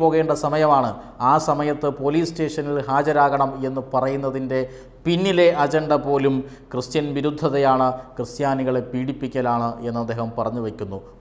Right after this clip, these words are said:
മാത്രമല്ല, എന്തുകൊണ്ട് ഹാജരാകുന്നില്ല എന്ന് അദ്ദേഹം അതിൻ്റെ കാരണം കൂടി പറയുന്നുണ്ട്. അതിൻ്റെ കാരണം താൻ ഇരുപത്തിനാല് മണിക്കൂറിലധികം ജയിലിനുള്ളിലായിരുന്നു, തന്നെ, താൻ അവരുടെ കസ്റ്റഡിയിലാണ് ഉണ്ടായിരുന്നത്, എന്തുകൊണ്ട് അവർ ചോദ്യം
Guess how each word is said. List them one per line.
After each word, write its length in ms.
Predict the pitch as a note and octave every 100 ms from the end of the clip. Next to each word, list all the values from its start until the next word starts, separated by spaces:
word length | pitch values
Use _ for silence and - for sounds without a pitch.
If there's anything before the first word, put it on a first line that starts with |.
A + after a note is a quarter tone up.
| B2
മാത്രമല്ല, 460 | C#3+ D3 D#3 C#3+ B2+ A2+ - - B2 D3+
എന്തുകൊണ്ട് 460 | E3+ F#3 F3 E3+ E3
ഹാജരാകുന്നില്ല 800 | D3+ D#3+ E3 D#3+ D#3+ E3+ D#3+ D3 C3+ - C3+
എന്ന് 120 | C3+ C3
അദ്ദേഹം 280 | C3 B2+ B2+ B2+ - - - B2+
അതിൻ്റെ 320 | C3+ D3+ C#3+ C#3 C3
കാരണം 340 | B2+ D3 D3+ C#3
കൂടി 180 | C3+ B2+ A#2+
പറയുന്നുണ്ട്. 460 | A2+ G#2 G2 G2 F#2 - -
അതിൻ്റെ 240 | A2 A#2+ A#3+
കാരണം 300 | A#2+ B2 A#2 G2+ - - - -
താൻ 180 | A#2+ C3+ B2+ - A#2+
ഇരുപത്തിനാല് 560 | B2+ C#3 C#3 C3+ C3 B2+
മണിക്കൂറിലധികം 720 | B2+ A#2+ C#3 B2 B2 B2 A#2 A#2
ജയിലിനുള്ളിലായിരുന്നു, 880 | A#2 A#2+ A#2+ A2+ A2+ G#2 G2+ F#2+ F#2+ - - - C3+
തന്നെ, 240 | E3+ F#3 F3+ - - - D3
താൻ 120 | E3+ E3
അവരുടെ 280 | F#3 F#3+ F#3+
കസ്റ്റഡിയിലാണ് 560 | D#3+ - G#3+ A3+ F#3+ E3
ഉണ്ടായിരുന്നത്, 480 | C#3+ C3 A#2+ A2 G2 - - A#2+
എന്തുകൊണ്ട് 420 | C3+ D3 C3+ B2 B2 B2 A#2+
അവർ 120 | A#2 A2+
ചോദ്യം 280 | A#2+ B2 B2+